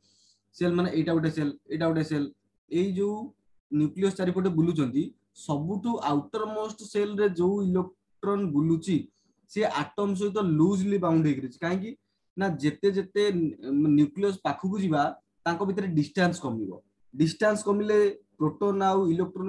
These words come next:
ଭିତରେ ଯୋଉ force of attraction ଟା ବଢି ବଢି ଚାଲିବ। ଆଉ ଯେତେ ଯେତେ ଦୂରକୁ ଯିବ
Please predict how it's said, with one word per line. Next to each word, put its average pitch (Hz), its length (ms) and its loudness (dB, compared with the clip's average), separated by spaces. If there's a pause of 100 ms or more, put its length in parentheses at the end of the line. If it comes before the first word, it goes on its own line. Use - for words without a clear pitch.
ଭିତରେ 180 280 -2
ଯୋଉ 185 100 0 (100)
force 165 280 -2
of 170 140 -8
attraction 175 400 -6
ଟା 180 140 0
ବଢି 143 160 2
ବଢି 139 180 0
ଚାଲିବ। 110 220 -8 (1120)
ଆଉ 185 100 2 (100)
ଯେତେ 196 260 0
ଯେତେ 214 160 0 (100)
ଦୂରକୁ 208 300 2
ଯିବ 220 100 -4